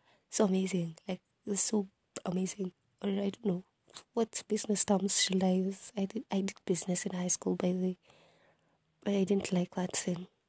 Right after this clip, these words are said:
<laughs> It's just stressful, too much theory. I, I liked balancing trial balances though.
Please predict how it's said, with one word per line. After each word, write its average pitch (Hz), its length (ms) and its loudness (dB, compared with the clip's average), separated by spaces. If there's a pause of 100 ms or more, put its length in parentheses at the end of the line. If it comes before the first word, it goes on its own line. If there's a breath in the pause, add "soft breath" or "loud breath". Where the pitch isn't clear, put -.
(300)
<laughs> - 60 -8
It's - 520 8
just - 260 12
stressful, 240 640 8 (680 loud breath)
too 226 160 8
much 220 260 6
theory. 185 640 2 (1160)
I, 196 280 2
I 196 80 2
liked - 640 -2 (500)
balancing 180 560 2
trial 175 520 2
balances 175 680 -2
though. 208 260 0